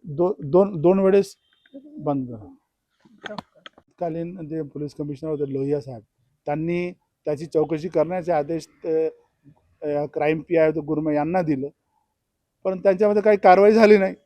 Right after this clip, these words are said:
नंतर मी पुन्हा त्यांना रिमाइंडर दिलं की मी अशी अशी तक्रार तुम्हाला दिली होती,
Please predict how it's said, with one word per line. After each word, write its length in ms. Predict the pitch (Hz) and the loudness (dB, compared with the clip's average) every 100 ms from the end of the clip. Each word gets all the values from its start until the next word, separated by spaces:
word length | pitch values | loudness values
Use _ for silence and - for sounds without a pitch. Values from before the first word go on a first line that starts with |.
| _ _ _ - | _ _ _ -6
नंतर 260 | 156 185 196 | 0 0 0
मी 60 | |
पुन्हा 300 | 180 196 214 | -2 2 4
त्यांना 280 | 208 208 208 | 4 6 6
रिमाइंडर 440 | 208 196 196 196 | 6 4 4 4
दिलं 220 | 185 185 180 | 4 4 2
की 100 | 190 | 0
मी 100 | 202 | -4
अशी 200 | 165 175 | -6 -6
अशी 160 | 175 | -6
तक्रार 320 | 190 180 185 | -6 -2 -2
तुम्हाला 400 | 170 175 170 165 | -2 -4 -2 -2
दिली 220 | 165 160 180 | -2 -2 -2
होती, 300 | 156 143 | -2 -8